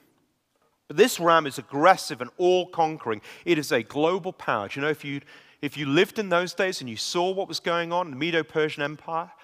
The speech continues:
you just think to yourself, "Well, this is the first time we've seen one boot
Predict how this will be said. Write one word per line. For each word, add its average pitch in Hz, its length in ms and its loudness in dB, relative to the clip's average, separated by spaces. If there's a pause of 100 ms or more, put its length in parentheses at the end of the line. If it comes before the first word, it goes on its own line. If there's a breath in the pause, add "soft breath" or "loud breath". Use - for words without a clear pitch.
(340 soft breath)
you 143 80 -12
just 214 220 -10
think 190 220 -2
to 151 100 -6
yourself, 123 600 -2 (760)
"Well, 135 160 -2
this 240 160 -2
is 254 80 -12
the - 80 -12
first 170 440 -4
time 156 240 -2
we've 117 140 -6
seen 123 440 -6 (720 soft breath)
one 170 440 4 (760)
boot 175 640 2